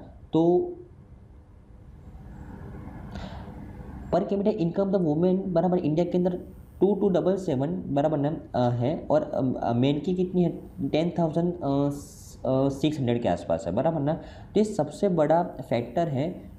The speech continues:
कि, अ, जो gender inequality index के अंदर India को पीछे ले जा रहा है और इसी की वजह से, अ,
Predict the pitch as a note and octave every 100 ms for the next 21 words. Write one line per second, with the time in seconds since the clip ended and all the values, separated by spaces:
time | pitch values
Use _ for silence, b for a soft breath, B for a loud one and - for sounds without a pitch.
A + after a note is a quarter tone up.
0 | - E3+ - - C#3 C#3+ C#3+ C#3+ D3 C3
1 | D3 F3+ D#3 D3+ D#3 D#3 D#3 C3+ C3+ C#3+
2 | D3+ C#3+ C#3 B2 C#3 C#3+ B2+ A2+ C3 A2
3 | F#2 E2+ E2 D#2 D3+ D3+ C3+ B2+ F#3 F3
4 | D3+ D#3 E3 D#3+